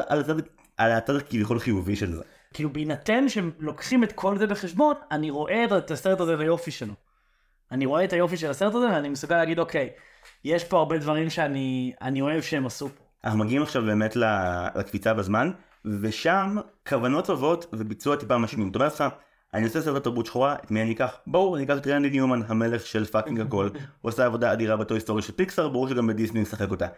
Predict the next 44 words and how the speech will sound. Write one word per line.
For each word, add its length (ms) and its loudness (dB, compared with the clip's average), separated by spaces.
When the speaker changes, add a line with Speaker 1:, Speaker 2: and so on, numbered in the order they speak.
Speaker 1:
ואני 260 2
חושב 280 -2
שפה 280 -4
הוא 120 2
עושה 220 0
עבודה, 320 2
יסלחו 380 -4
לי 120 4
כולם, 280 2
קצת 380 0
פחות 260 -2
טובה. 180 -2
והשיר 560 0
הראשון, 560 0
הגדול 300 2
של 80 -2
הסרט, 240 0
שזה 180 0
הנאמבר 300 2
כניסה 240 -2
לניו 260 2
אורלינס, 500 0
בעיניי 300 2
דוגמה 220 2
מצוינת, 540 0
כי 440 -2
כמה 220 2
תלונות. 420 -2
אחד, 260 0
Speaker 2:
<laughs> 140 -4
Speaker 1:
אני 160 0
לא 120 4
חושב 300 0
שהוא 220 -2
קליט 260 0
בשום 340 -2
צורה, 420 0
ממש 340 0
קשה 240 -2
לשיר 220 0
אותו, 320 0
הוא 140 -8
קצת 220 0
מרדים, 500 2